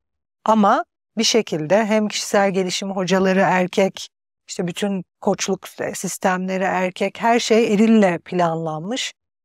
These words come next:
Bunu da benim gibi anlamış pek bir kadın olmadığı için bunu öğreten, e, bunun benim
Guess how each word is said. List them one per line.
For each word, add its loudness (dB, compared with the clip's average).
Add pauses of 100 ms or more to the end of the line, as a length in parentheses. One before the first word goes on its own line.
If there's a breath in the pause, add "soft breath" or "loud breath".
(220)
Bunu 2
da 2
benim 6
gibi 2
anlamış 0
pek -6
bir -10
kadın -2
olmadığı -2
için -10
bunu -8
öğreten, -2 (560)
e, -2
bunun 0
benim 4